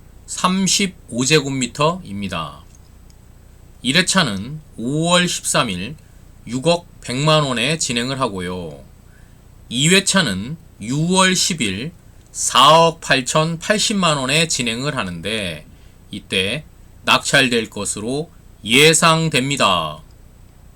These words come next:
대동 아파트는 총 세 개 동 이백오십팔 세대입니다. 최고층은 십팔 층이고요.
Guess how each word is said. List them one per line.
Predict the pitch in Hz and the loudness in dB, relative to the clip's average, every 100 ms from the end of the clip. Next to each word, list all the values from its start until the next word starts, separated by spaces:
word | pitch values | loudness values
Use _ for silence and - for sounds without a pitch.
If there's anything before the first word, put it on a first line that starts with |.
| - - - - - | -20 -20 -20 -20 -4
대동 | 127 156 165 | -2 2 2
아파트는 | 156 156 156 135 101 92 113 | 2 0 -2 -8 -8 -10 -12
총 | - 156 151 | -8 -4 -4
세 | 147 151 | -4 -4
개 | 147 131 | -4 -4
동 | 104 107 135 120 | -6 -8 -10 -12
이백오십팔 | 107 123 143 143 131 110 113 131 131 - 160 151 | -8 -4 -2 -2 -4 -8 -6 -6 -6 -6 -4 -2
세대입니다. | 147 120 107 95 87 80 78 - - - - - - | -2 -2 -4 -6 -10 -14 -16 -20 -20 -20 -20 -20 -12
최고층은 | - 156 160 160 165 135 90 98 | 0 2 2 0 -2 -4 -6 -8
십팔 | 98 - - - 170 | -8 -10 -12 -6 -6
층이고요. | 156 165 - 95 85 80 | -4 -6 -6 -8 -12 -12